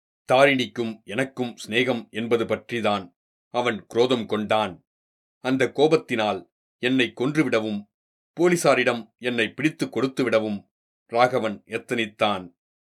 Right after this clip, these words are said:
அவனுக்கு இப்போது படுதோல்வி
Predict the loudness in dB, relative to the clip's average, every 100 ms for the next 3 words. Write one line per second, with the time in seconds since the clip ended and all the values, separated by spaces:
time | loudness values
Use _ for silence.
0 | _ _ _ _ -2 2 2 0 -6 -8
1 | -8 _ -4 -4 0 -2 -2 -4 -2 -2
2 | -2 -4 -4 -6 -10